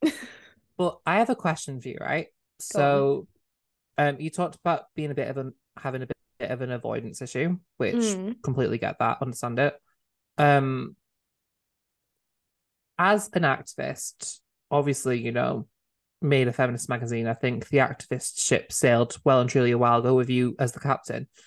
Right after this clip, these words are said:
Speaker 2: Um,
Speaker 1: <laughs>
Speaker 2: watching the news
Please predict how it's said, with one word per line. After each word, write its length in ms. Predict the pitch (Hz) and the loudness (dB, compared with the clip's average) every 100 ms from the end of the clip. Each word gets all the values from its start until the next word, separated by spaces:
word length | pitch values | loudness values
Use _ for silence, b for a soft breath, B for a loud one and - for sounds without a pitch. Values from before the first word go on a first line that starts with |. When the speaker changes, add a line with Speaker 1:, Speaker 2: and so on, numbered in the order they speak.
| b b _ | b b _
Speaker 2:
Um, 520 | 147 143 135 226 139 - | 6 8 8 6 2 -4
Speaker 1:
<laughs> 40 | _ _ _ _ _ _ _ _ _ _ _ _ _ _ _ _ _ _ _ _ _ | _ _ _ _ _ _ _ _ _ _ _ _ _ _ _ _ _ _ _ _ _
Speaker 2:
watching 580 | 165 160 196 - 214 208 | 2 6 4 4 4 6
the 100 | 175 | 6
news 580 | 156 143 139 135 135 - | 4 2 2 0 -2 -4